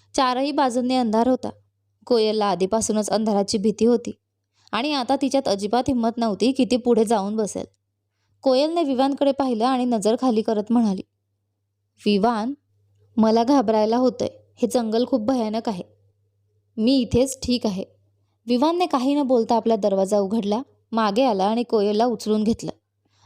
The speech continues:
ते जंगल खरंच भयानक होतं. कोयलने आपला चेहरा विवानच्या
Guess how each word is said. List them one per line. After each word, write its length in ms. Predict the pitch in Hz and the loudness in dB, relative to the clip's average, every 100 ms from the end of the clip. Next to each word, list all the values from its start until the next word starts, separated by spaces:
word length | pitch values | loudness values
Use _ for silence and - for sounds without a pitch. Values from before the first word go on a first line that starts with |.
| - | -2
ते 60 | |
जंगल 360 | 285 277 269 294 285 | 0 0 0 -2 0
खरंच 280 | 262 233 226 | 0 0 -2
भयानक 400 | 262 233 190 196 | -4 -2 -4 -6
होतं. 200 | 196 214 - _ _ _ _ - | -8 -10 -14 _ _ _ _ 0
कोयलने 400 | 269 254 339 381 | 2 2 0 -2
आपला 260 | 302 277 | -2 -2
चेहरा 300 | 277 277 262 | 0 2 2
विवानच्या 400 | 254 247 240 240 | 2 2 0 0